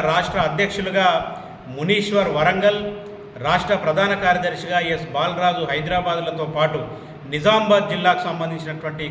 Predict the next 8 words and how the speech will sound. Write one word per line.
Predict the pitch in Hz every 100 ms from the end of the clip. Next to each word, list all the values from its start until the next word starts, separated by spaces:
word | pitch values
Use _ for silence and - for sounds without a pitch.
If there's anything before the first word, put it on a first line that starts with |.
| 151
కార్మికులకు | 156 170 170 170 156 160
కూడా | 170 160
ఈ | 151
రాష్ట్ర | 151 151 156
కమిటీలో | 156 151 156 151 135 - - - - 127
ఒక | 160 147 - - -
పెద్ద | 151 151 175
పాత్రనే | 165 165 180 185